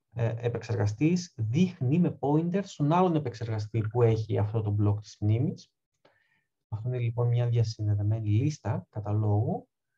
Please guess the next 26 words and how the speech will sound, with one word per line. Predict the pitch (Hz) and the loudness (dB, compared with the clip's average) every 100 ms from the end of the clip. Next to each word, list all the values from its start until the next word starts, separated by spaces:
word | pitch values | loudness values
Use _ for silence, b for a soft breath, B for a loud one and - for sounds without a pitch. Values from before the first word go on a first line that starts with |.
| _ _ _ _ _ | _ _ _ _ _
Αυτό | 120 117 - - 175 | -6 -6 -6 -4 -2
έχει | 175 - | -4 -6
το | 127 | -8
πρόβλημα | 139 156 170 175 170 | 0 0 2 0 0
ότι | 160 156 151 139 139 | 0 -2 -4 -6 -2
αν, | 147 160 160 _ - - _ _ | -2 -2 -6 _ -20 -20 _ _
ε, | - 127 123 - | -8 -4 -4 -4
ένας | 143 156 151 147 - - | 0 2 2 0 -6 -12
επεξεργαστής | 123 - 120 117 - | -10 -6 -4 -4 -2
σταματήσει | 151 131 - 196 - | 0 0 -2 -4 -2
να | 110 | 2
έχει | 104 104 101 104 - _ _ _ _ _ | 2 0 -4 -6 -8 _ _ _ _ _
πρόσβαση | 120 123 101 101 101 | 0 0 0 -2 -2
σε | |
αυτό | 101 104 | -2 0
το | 98 | 0
μπλοκ | 98 95 | 0 -4
της | - | -6
μνήμης, | 101 104 143 185 - _ _ _ _ _ _ _ _ _ - | -2 0 0 -2 -8 _ _ _ _ _ _ _ _ _ 0
τότε | 165 170 196 196 - | 0 2 2 0 -4
πώς | 190 180 | -8 -2
θα | |
ενημερωθεί | 185 160 151 147 180 | 2 4 2 2 0
όλη | 170 160 | 0 4
η | |
λίστα; | 151 123 95 90 | 4 2 -4 -8